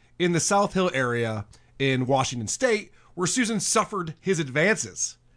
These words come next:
The father, Steve, would regularly steal her underwear and secretly filmed her for a year before confessing his obsessions in two thousand three. So they move in with the stepfa-, or the, um, father-in-law, and he's trying to, to bang his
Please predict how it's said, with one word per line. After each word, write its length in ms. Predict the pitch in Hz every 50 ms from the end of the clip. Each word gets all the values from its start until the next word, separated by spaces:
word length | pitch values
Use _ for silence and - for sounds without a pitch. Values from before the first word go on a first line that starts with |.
| _ - - - - - - - - - -
The 80 | - 160
father, 400 | - - 269 311 330 277 202 175
Steve, 320 | - - - 285 302 233
would 80 | 185 165
regularly 340 | 170 208 214 240 226 208 175
steal 340 | - - - 202 240 277 240
her 200 | 233 226 - 208
underwear 600 | 233 254 254 220 165 147 135 123 120 117 123 - - - - -
and 140 | 165 160
secretly 340 | - 214 226 277 262 214 196
filmed 540 | 165 - - - - 226 262 294 302 285 262
her 400 | 233 247 240 240 240 240 220 -
for 220 | - - 196 190 185
a 40 | 180
year 280 | 160 175 226 226 202
before 260 | 165 156 135 - 175
confessing 480 | - 160 143 120 - 180 185 165 202 170
his 80 | 151 135
obsessions 480 | 131 113 - 170 160 151 - 139 113
in 80 | 120 120
two 140 | 110 135 127
thousand 260 | 127 117 110 120 113
three. 420 | - 147 151 180 196 143 - - _ _ - - - - -
So 100 | - 185
they 60 | 196 170
move 240 | 220 233 254 247
in 260 | 247 233 226 214 214 - - - _ _
with 180 | 185 196 185 -
the 80 | 180
stepfa-, 560 | - - 262 247 247 - - 139 131 139 -
or 160 | 165 165 165 156
the, 260 | 151 160 156 156 165
um, 340 | 156 151 147 143 139 139 131
father-in-law, 760 | - 214 208 233 208 175 143 131 123 120 117 113 113 120 123 - _ _ - _ _ _ - _ -
and 160 | 156 156 165
he's 120 | 196 170
trying 240 | - - 190 175 170
to, 220 | 160 160 151 151 -
to 180 | - 165 175
bang 340 | 135 175 165 151 147 147 143
his 280 | 139 131 117 95 -